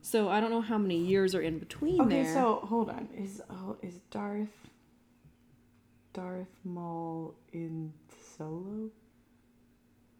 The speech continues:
Speaker 2: That's what I'm confused about.
Speaker 1: Yeah, 'cause that's who she talks to at the end.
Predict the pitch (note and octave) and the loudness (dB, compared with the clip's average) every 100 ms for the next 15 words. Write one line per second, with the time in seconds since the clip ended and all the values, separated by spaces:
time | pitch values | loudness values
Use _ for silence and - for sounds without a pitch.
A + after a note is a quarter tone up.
0 | _ _ _ _ _ - _ - F#3+ - | _ _ _ _ _ -20 _ -18 -16 -12
1 | G3 F#3+ F#3 G#3+ A#3 F3 D#3+ D3+ - _ | -10 -10 -8 -8 -6 -8 -8 -10 -14 _
2 | _ - - - C4 B3+ B3+ B3 D4 C#4 | _ -20 -16 -4 -2 0 0 0 -2 -2
3 | C#4 - C4+ - - F#3+ F3+ F3 F3+ E3+ | -2 -4 -4 -6 -6 -6 -4 -6 -8 -8
4 | F3+ G3+ | -8 -10